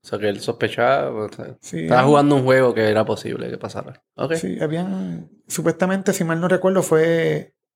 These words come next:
Speaker 2: ex, ex corta de Héctor el Father, pero la, la gente en la comunidad de, donde él vivía mencionaban otros elementos que pudieran haber causado, y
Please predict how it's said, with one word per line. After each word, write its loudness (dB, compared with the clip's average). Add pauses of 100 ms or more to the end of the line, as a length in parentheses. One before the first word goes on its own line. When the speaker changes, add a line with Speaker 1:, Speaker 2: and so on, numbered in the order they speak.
Speaker 2:
ex, -4
ex -6
corta 2
de 0
Héctor -2
el -4
Father, 2 (920)
pero 0 (320)
la, 0 (300)
la -8
gente -2
en -4
la 0
comunidad 2
de, 2
donde 0
él 0
vivía 0 (640)
mencionaban 2
otros 2 (160)
elementos -4
que -4
pudieran -2
haber -2
causado, 2
y -2